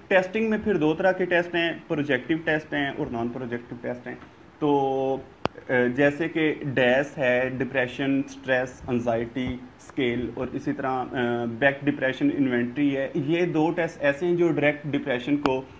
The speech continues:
assess करते हैं। फिर कुछ ऐसे हैं जैसे कि एचटीपी हो गया, टीएटी हो गया, अ, आरईएसपी हो गया, ये भी depression को असेस करते हैं और ये reason को assess करते हैं कि किस वजह से depression है।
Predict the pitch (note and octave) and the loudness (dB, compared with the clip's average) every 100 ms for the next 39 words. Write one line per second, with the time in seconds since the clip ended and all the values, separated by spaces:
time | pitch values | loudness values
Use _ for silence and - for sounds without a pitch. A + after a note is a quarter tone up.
0 | - E3 E3 D3 B2+ G#2+ A#2+ A#2 - - | -10 0 2 4 2 2 -2 -6 -8 -16
1 | - A3+ A3 A#3+ A#3+ G3 F#3+ G#3 A3 F3+ | -4 -2 0 -4 -2 2 4 4 2 2
2 | F3 F3 - - D#3 F3+ F3+ F#3 F#3+ D3+ | 0 -2 -16 -6 2 2 2 -2 0 2
3 | D3 - F3 E3+ D#3+ C#3+ D3 C#3 C#3+ C#3 | 2 0 0 2 2 2 2 2 2 2
4 | C#3 D3 D3+ C3+ C#3 C3+ C3+ - - C3+ | 2 0 0 0 0 0 -2 -8 -12 -2
5 | B2+ B2 B2 - C#3 C#3 D3 C#3 D3+ D3+ | 0 2 2 4 6 6 4 2 0 0
6 | C3+ C#3 C#3 - - F#3+ F#3 A#3 B3+ A3 | 0 -4 -6 -14 -8 0 2 4 2 0
7 | F3 E3 G3 F#3+ F#3+ E3+ E3+ - F#3 F#3 | 0 0 0 0 0 2 -2 -2 -4 -2
8 | G3+ F#3+ G3 F#3+ G3+ F3 D3+ F3 A#3+ A#3 | -2 0 0 0 2 4 6 6 4 2
9 | E3+ E3 D#3 E3+ D3+ F3 F3+ F3 G3 G3 | 0 0 0 -2 0 0 0 -2 -4 -4
10 | E3 C#3 C#3 D#3 D#3+ C3 A2+ A2 B2 A#2 | -2 0 0 0 0 -2 -4 -6 -4 -6
11 | A2 - - | -6 -10 -18